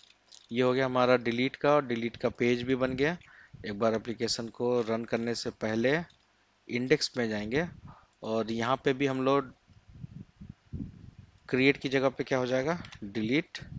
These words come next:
और यहाँ पे भी हमारा एएस, route जो होगा, एएसपी राउट आईडी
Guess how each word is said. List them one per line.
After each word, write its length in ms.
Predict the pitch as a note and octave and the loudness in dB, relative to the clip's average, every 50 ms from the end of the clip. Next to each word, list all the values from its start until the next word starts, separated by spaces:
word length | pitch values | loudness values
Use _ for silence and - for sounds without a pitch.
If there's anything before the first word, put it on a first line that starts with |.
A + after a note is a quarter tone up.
| - - _ - - - - - - - _ _ _ - | -16 -16 _ -18 -18 -16 -16 -18 -20 -20 _ _ _ -4
और 240 | A2+ A2+ A2+ A2 | 0 0 0 0
यहाँ 240 | A#2 A#2 A#2 A#2+ B2 | 0 0 0 0 0
पे 140 | A#2+ - C3 | 0 0 -2
भी 120 | A#2+ B2+ | 0 0
हमारा 420 | B2+ B2 A#2+ A#2+ A#2+ A#2+ B2 C3+ C#3+ - | 0 0 2 2 2 4 4 4 2 2
एएस, 280 | - A2 A2 A2+ - - - _ _ _ _ _ - - - _ - - - - - - _ _ _ | 0 0 0 0 0 -2 -10 _ _ _ _ _ -20 -20 -20 _ -16 -16 -16 -16 -16 -20 _ _ _
route 360 | A2 G2 A2+ A2+ C3 D3 C#3+ | -2 2 4 4 4 2 0
जो 180 | - - C#3 B2+ | -2 -2 0 0
होगा, 320 | B2+ B2+ A#2+ C3 D3 D#3+ - - - - | 0 0 0 0 -2 -2 -2 -10 -18 -18
एएसपी 600 | - G#2+ A2 A2 G#2+ - - - - C3 B2 C3 C3+ - - - - - - _ - _ _ _ _ _ - - _ _ - _ - - - - - - A2 | -8 -4 -4 -2 -2 -2 -6 -6 -4 -2 -2 -2 -2 -4 -8 -16 -20 -20 -20 _ -20 _ _ _ _ _ -20 -20 _ _ -20 _ -20 -14 -14 -14 -12 -12 -8
राउट 340 | G#2 A2 A2+ A#2+ C3 C3+ - _ _ _ _ _ _ _ _ _ _ - - - _ _ _ _ _ _ _ _ _ - - _ _ _ _ _ _ _ _ - - - - _ _ _ - _ _ _ _ _ - - _ _ _ _ - _ _ _ _ _ _ _ _ - - - _ _ _ _ - - - | -4 -2 0 0 0 -2 -4 _ _ _ _ _ _ _ _ _ _ -16 -16 -16 _ _ _ _ _ _ _ _ _ -20 -20 _ _ _ _ _ _ _ _ -20 -20 -20 -20 _ _ _ -20 _ _ _ _ _ -20 -20 _ _ _ _ -20 _ _ _ _ _ _ _ _ -20 -20 -20 _ _ _ _ -20 -16 -8
आईडी 380 | G2+ G#2 G#2+ G#2 A2+ B2 C3 | -6 -6 -4 -2 -2 -2 -2